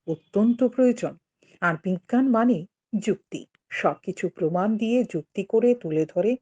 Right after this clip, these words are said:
বিজ্ঞান। তাই আমরা দিন দিন বিজ্ঞানের দিকে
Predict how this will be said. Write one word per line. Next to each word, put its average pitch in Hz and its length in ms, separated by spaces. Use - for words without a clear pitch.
বিজ্ঞান। 165 460
তাই 185 160
আমরা 233 260
দিন 190 140
দিন 247 100
বিজ্ঞানের 226 600
দিকে 196 200